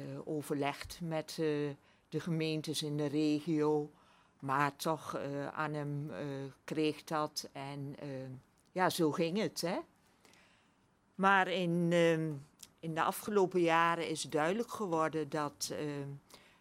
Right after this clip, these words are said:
eh, alle gemeenten daarmee te maken krijgen, want, eh, het geld wordt, eh, gedecentraliseerd. Vanaf,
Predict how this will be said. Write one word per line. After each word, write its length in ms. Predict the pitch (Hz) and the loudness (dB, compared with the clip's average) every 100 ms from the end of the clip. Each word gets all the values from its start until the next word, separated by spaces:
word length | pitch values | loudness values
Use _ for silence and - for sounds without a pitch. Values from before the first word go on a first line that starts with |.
| _ - | _ -12
eh, 280 | 156 151 147 - | -6 -4 -4 2
alle 220 | 208 202 | 4 4
gemeenten 1120 | - 165 156 147 165 156 156 143 156 143 143 | 2 -4 -4 -2 0 0 -2 -4 -2 -2 -2
daarmee 400 | 147 147 151 151 | -2 -2 -2 -4
te 140 | - | -6
maken 460 | 143 135 147 - 190 | -4 -2 -4 -6 -12
krijgen, 580 | - 175 160 165 170 220 - _ _ _ | -8 -6 -4 -6 -6 -8 -10 _ _ _
want, 460 | - 175 175 170 - | -4 2 2 0 -2
eh, 200 | 160 156 | -2 -2
het 160 | 165 - | -4 -4
geld 380 | 185 165 156 | -2 0 -2
wordt, 300 | - 147 147 | -4 -6 -6
eh, 80 | 151 143 | -8 -10
gedecentraliseerd. 1500 | - 185 175 156 165 147 147 147 139 131 143 123 123 - - - _ _ _ - _ _ - | -8 -4 -2 -2 -4 -6 -4 -4 -4 -2 0 0 -2 -6 -14 -16 _ _ _ -20 _ _ -14
Vanaf, 680 | - 175 170 156 - - | -6 2 2 2 -6 -10